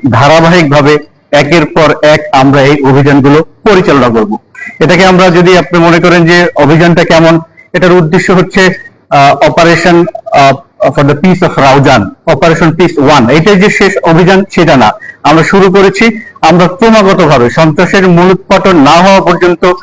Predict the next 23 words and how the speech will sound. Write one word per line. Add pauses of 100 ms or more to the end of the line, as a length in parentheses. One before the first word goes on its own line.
(220)
আমাদের
এই
অব্যাহত
অভিযান
চলমান
থাকবে। (360)
আমরা (100)
আপনাদের
কাছে
এবং
চট্টগ্রামবাসীর
কাছে
দৃঢ়
প্রতিজ্ঞ, (400)
আমরা
নিরাপদ (200)
চট্টগ্রাম
উপহার
দিতে
চাই। (500)
গতকালকে
রাতে
আমাদের,